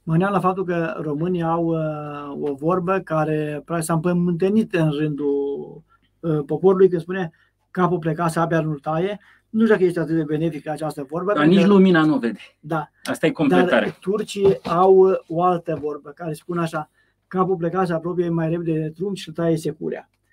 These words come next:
Speaker 1: Eu când, uh, spuneați, uh, dumneavoastră despre plecăciunile acestea care sunt anormale,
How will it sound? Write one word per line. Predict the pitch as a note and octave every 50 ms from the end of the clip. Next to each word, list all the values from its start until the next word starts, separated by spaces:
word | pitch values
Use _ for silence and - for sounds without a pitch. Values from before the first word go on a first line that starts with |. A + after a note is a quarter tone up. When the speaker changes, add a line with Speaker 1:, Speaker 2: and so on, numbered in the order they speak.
| _ _ _ _ _ _ _ _ _ _ _
Speaker 1:
Eu | - E3 E3+ F#3+ G3+ G3
când, | G3+ A3 G#3 G3+ F#3 F3 F3
uh, | F#3 F3+ E3+ E3 D#3+ D#3+ D#3+
spuneați, | D#3 - _ E3 D#3+ E3 F3 F3+ F3 - - -
uh, | E3+ E3 E3 E3 E3 D#3+ D#3+ D#3+ D#3 D3+
dumneavoastră | - D3+ D#3 D#3+ E3+ E3 D#3+ E3
despre | D#3 D3 D#3+ D3 - - E3+ E3 D#3+ D#3+ D#3+ D#3+ D3+ D3 E3 D#3+ D#3+ -
plecăciunile | - D#3+ D#3+ D#3+ E3+ D#3 D#3 F#3 G3 F#3+ F3+
acestea | E3+ D#3+ D#3+ E3+ F3 F3 - E3+ D#3
care | D3+ - D#3 D3+ D#3
sunt | C#3+ - - D#3+ D#3
anormale, | E3 D#3+ D#3 D3+ D3 C#3+ C#3+ C#3+ F3 G3 G3+ F#3+